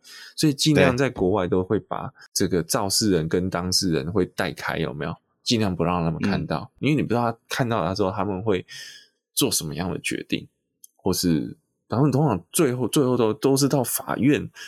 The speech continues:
Speaker 1: 在审判的当下，哦，在法庭在审理的时候的过程中，或是听证会的过程中，才有机会看得到，而且还隔得远远的。而且的话，
Speaker 2: 嗯，
Speaker 1: 也不会让他们主动互相讲话。
Speaker 2: 嗯。
Speaker 1: 对，所以我觉得这是一个，呃，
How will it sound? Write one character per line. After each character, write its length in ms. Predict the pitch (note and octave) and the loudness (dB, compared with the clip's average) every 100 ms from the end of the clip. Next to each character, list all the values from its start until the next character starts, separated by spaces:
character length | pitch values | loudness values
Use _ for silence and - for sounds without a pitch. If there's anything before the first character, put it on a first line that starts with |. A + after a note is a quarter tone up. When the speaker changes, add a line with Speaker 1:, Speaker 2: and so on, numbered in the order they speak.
| - _ | -20 _
Speaker 1:
在 180 | D#3+ A#2+ | 0 2
审 340 | - E2+ D2 | 2 0 -2
判 220 | G#2 B2 | -2 0
的 80 | F2+ | 0
当 260 | E2 F#2 F#2+ | 0 -2 -2
下， 360 | A2 D#2+ - _ | -2 -2 -6 _
哦， 120 | E2+ | -4
在 280 | D#2+ A2 F#2 - | 0 -2 -2 -10
法 300 | E2 C#2 E2 | -6 -4 -2
庭 200 | D#2 E2 | -2 0
在 180 | A2 | 0
审 320 | F#2+ - E2 A2+ | 0 0 0 2
理 140 | E2 | 0
的 80 | - | 0
时 120 | D2 | -2
候 140 | D#2+ - - - | -2 -6 -20 -8
的 100 | - | -2
过 200 | D#3 G#2 | 0 2
程 180 | F#2 E2 | 0 0
中， 160 | G#2 | 2
或 80 | A#2 | 0
是 80 | A#2 | 0
听 260 | - G#2+ | 0 0
证 240 | G#2+ A2 F#2 | 2 0 2
会 120 | G2+ | 2
的 100 | E2 | 2
过 160 | F2+ E2+ | 2 0
程 140 | D#2 | 0
中， 180 | D#2 - - - | -2 -8 -18 -12
才 200 | - F#2 | -4 0
有 100 | F#2 | 0
机 180 | E2 E2+ | 2 2
会 100 | E2+ | 2
看 220 | E2 F2+ | 0 -4
得 80 | C#2+ | -4
到， 140 | - - | -6 -4
而 60 | E2 | -2
且 100 | D#2+ | 0
还 80 | D#2 | -2
隔 180 | D2+ | 0
得 100 | D#2 | 0
远 220 | C#2 B1 C2+ | 0 -2 -4
远 160 | B1+ - | -6 -8
的。 60 | - - _ _ | -18 -18 _ _
而 100 | - | -2
且 100 | F#2 | 2
的 80 | F2+ | 4
话， 240 | G2+ F#2 F#2 | 4 4 2
Speaker 2:
嗯， 40 | |
Speaker 1:
也 80 | F2 | 2
不 140 | F2+ | 2
会 100 | F#2 G#2 | 2 2
让 140 | F2+ | 0
他 80 | F#2 | 0
们 120 | E2+ | 0
主 160 | D#2 C#2+ | 2 0
动 320 | F#2+ F2+ - - | 2 -2 -6 -14
互 220 | _ A2+ F2 | _ 0 2
相 200 | F2 E2+ | 0 -2
讲 200 | - - | -6 -6
话。 140 | - | -8
Speaker 2:
嗯。 160 | - _ _ _ - | -8 _ _ _ -4
Speaker 1:
对， 140 | F#2+ | -2
所 120 | A2+ | 2
以 40 | C3 | 2
我 60 | |
觉 80 | F2+ | 4
得 80 | F#2 | 2
这 160 | G2+ F2+ | 2 4
是 160 | F#2+ | 2
一 60 | F2+ | 2
个， 440 | E2 C2+ B1+ A#1+ - | 2 2 -2 -6 -4
呃， 260 | E2+ D2+ | -2 -2